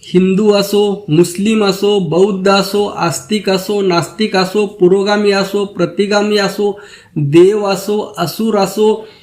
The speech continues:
कोणीही असो, सर्वजण विठ्ठलाला नतमस्तक होतात, पांडुरंगाला नतमस्तक होतात, याचं मूळ कारण काय आहे हे लक्षात घ्या.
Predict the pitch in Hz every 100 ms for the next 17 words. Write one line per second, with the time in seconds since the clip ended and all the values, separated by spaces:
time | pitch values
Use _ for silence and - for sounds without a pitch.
0 | _ _ _ 233 294 339 294 320 254 -
1 | 240 220 185 - - - - 240 254 233
2 | 196 285 330 311 - - 160 190 185 -
3 | 185 190 190 208 202 196 - 151 170 208
4 | - 196 196 - - 196 165 185 208 208
5 | 208 - - 185 190 185 185 190 196 196
6 | 214 208 190 185 202 190 180 - 190 180
7 | 175 165 202 262 285 - - _ _ -
8 | 170 175 180 170 151 160 196 262 233 -
9 | 180 180 175 - 160 160 151 160 226 139
10 | 156 180 156 - 165 151 151 135